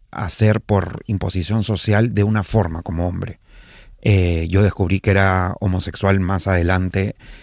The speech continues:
en mi adolescencia y veía cómo yo tenía que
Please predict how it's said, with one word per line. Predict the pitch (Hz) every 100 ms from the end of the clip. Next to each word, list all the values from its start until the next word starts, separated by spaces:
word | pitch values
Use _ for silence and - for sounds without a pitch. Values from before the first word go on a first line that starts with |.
| -
en | 107 92
mi | 90
adolescencia | 87 87 85 123 110 92 107 131 - _ - - _
y | 123 104 95 87 92 - _ _ _ _ _ _ _
veía | - - 98 110 120
cómo | - 117 113 117 135 - _ -
yo | 110
tenía | 113 107 110
que | 113 110 107